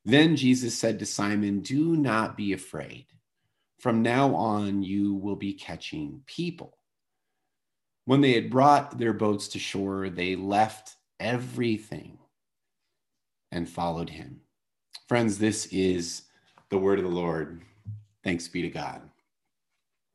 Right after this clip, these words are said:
Well, fishing and I got off to a very rough start.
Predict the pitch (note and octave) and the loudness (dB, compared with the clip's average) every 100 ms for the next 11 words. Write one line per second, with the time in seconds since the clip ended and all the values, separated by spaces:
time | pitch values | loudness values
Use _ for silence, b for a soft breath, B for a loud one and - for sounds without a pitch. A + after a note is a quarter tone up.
0 | _ - b b b b b b - B2 | _ -20 b b b b b b 2 6
1 | C#3+ B2+ - D#3+ E3+ F#3+ F#3 F3+ - A#2+ | 6 6 4 4 6 4 6 2 2 2
2 | B2 B2 A2 A2 A2+ G#2+ G#2+ A2 - G2 | 2 0 -2 -2 -2 0 2 2 0 0
3 | G2+ - - G#2+ G#2+ F#2 G2+ G2 F2 F#2 | -2 -2 -8 -4 -2 2 2 2 -2 -6
4 | A2 C3+ B2+ G#2+ F2+ E2+ D2+ G2+ F#2+ - | 2 6 6 4 2 -2 -2 0 0 0
5 | - E2+ D2 - _ | -4 -4 -4 -8 _